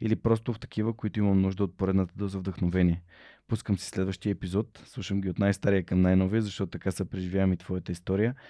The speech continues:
и виждам естествената градация през времето и когато си пусна следващия, всичко застива около мен и всичко става възможно.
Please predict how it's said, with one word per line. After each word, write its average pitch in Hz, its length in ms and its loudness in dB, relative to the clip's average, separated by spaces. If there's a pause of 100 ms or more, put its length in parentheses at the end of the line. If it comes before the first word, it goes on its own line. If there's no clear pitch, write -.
(280)
и - 60 -4
виждам 101 300 4
естествената 95 520 -2
градация 90 460 0
през 85 240 -6
времето 95 540 0
и - 80 -10
когато 104 300 -4
си 104 60 -6
пусна 101 300 -6
следващия, 101 600 -2 (300)
всичко - 280 -10
застива 101 380 -2
около 92 240 -2
мен 107 280 4 (240)
и 101 60 -6
всичко - 400 -16
става 98 240 -4
възможно. 95 440 0